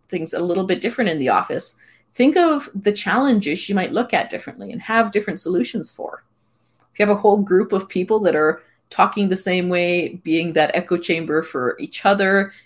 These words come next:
creating this louder and louder voice, who brings in innovation or different ideas? And this is one of the great pieces, too, that we can even take those ideas.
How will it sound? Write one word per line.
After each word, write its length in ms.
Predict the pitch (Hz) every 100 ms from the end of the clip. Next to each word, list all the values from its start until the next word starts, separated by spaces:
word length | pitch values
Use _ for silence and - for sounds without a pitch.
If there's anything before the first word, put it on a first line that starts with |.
| _
creating 320 | - 185 175
this 140 | 160 160
louder 240 | 165 165
and 100 | 165
louder 300 | 151 151 151
voice, 600 | 151 180 160 156 - - _ _ _ _ _
who 180 | - 196
brings 320 | 185 202 226
in 340 | 285 254 139 _ _ _
innovation 640 | 180 180 208 311 - - - _
or 140 | 180
different 360 | 180 170 185 165
ideas? 640 | 147 - 151 - - - - _ _ _ _ _ - -
And 100 | 185
this 140 | 202 208
is 140 | 202
one 160 | 185 190
of 80 | 185
the 60 |
great 280 | 185 180 185
pieces, 320 | 208 202 170
too, 220 | - 311
that 100 | 285
we 80 | 156
can 140 | 180 180
even 160 | 180
take 220 | 180 196
those 180 | 196 196
ideas. 720 | 190 185 202 320 - - -